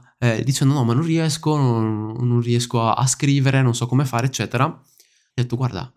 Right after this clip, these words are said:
stai tranquilla, stai tranquillissima, perché questo momento qui in realtà è il momento in cui crescerai di più". Cioè, se tu tutti i testi li riesci a scrivere velocemente, al volo,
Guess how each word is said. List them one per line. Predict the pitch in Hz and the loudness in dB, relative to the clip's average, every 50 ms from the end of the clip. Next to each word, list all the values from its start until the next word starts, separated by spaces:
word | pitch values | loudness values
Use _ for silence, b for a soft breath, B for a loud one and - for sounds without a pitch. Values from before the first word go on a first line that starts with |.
| _ _ | _ _
stai | _ - - 131 131 | _ -8 -2 -2 0
tranquilla, | 127 151 127 - - - 135 165 139 110 | 2 2 0 0 2 2 2 2 2 -2
stai | - - - - - 113 | -4 -6 -8 -4 -2 -2
tranquillissima, | 127 135 127 120 - 98 98 160 160 - - 107 95 92 | 0 2 0 2 2 2 4 4 2 2 0 -2 -2 -2
perché | - 104 - - 107 104 104 - _ _ b b b b b b | -2 -4 -2 -2 -2 -4 -4 -8 _ _ b b b b b b
questo | _ - 156 135 - - 120 | _ 2 2 2 2 2 2
momento | 117 120 123 127 110 107 - 139 | 4 4 4 2 0 0 -2 -4
qui | - - 107 107 123 160 156 143 - _ _ - | -2 0 0 0 0 -2 -6 -10 -12 _ _ -6
in | - 107 117 | -4 -2 0
realtà | 131 160 160 143 - 104 110 135 | 0 0 0 0 0 0 2 2
è | - 135 | 2 2
il | 123 | 2
momento | 117 113 123 - - | 2 2 0 0 2
in | 151 131 | 0 0
cui | 123 151 160 | 2 2 2
crescerai | 160 226 196 135 - 117 107 113 131 | 2 0 -2 0 -2 -2 0 2 0
di | 131 - | 0 2
più". | - 127 151 131 - _ _ - | 0 0 -2 -2 -6 _ _ -4
Cioè, | - 147 | -2 0
se | - - 147 | 0 0 0
tu | - - 214 - | 2 2 2 2
tutti | - 220 208 - - 202 | 2 0 0 0 0 -2
i | 160 | 0
testi | - 135 117 127 135 - - - - 147 151 147 143 143 135 - _ - | 2 2 2 2 2 0 -4 -4 -2 -2 0 0 0 -2 -2 -6 _ -8
li | - 117 123 | 0 2 2
riesci | 117 127 123 123 143 | 4 2 2 2 0
a | |
scrivere | 131 - - 123 117 117 117 135 135 135 135 135 131 127 B B B B | -2 0 0 0 0 2 2 2 2 4 2 2 0 -2 B B B B
velocemente, | 113 113 120 123 120 120 127 120 117 113 113 107 110 - 104 101 - - - | 0 2 2 2 2 0 0 0 0 0 0 -2 -2 -2 -2 -4 -4 -4 -2
al | - 120 113 | 0 0 0
volo, | 107 104 113 98 95 92 95 95 110 123 - | 0 0 -2 -2 -2 -2 -4 -4 -6 -8 -12